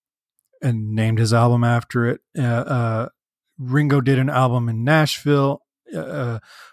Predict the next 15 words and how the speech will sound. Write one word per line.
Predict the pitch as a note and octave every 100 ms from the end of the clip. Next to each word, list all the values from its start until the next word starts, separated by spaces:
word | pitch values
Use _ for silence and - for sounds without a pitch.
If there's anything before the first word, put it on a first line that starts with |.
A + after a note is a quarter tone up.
| _
Paul | - D3+ D3 C#3
went | C3+ C3+ C3+
to, | - B2+ B2 A#2+ A#2+
uh, | A2+ A2 A2 A#2+ _ _ _ -
I | B2
forget | C3 A#2 A#2+
where | A#2
he | A2+ A#2+
went | A#2 A#2 -
for, | - A#2 A2+ A2+
um, | A2 G#2+ A2 - _ _ _ _ _ _ - - _
Band | D3 C#3 C3
on |
the | B2
Run. | B2+ E3+ F3